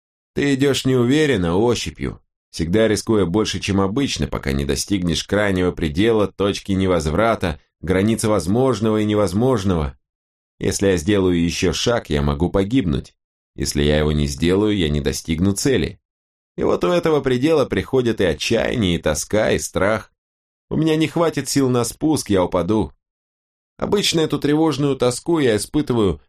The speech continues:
когда действительно нахожусь на грани своих возможностей и понимаю, что могу не вернуться домой,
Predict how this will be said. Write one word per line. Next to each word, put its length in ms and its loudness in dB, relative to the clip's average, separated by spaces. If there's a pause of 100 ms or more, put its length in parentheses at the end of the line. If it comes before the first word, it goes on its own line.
(220)
когда 280 2
действительно 640 0
нахожусь 480 0
на 100 0
грани 360 0
своих 380 0
возможностей 800 -2 (440)
и 60 -6
понимаю, 420 2
что 160 -2
могу 240 2
не 100 2
вернуться 440 0
домой, 480 0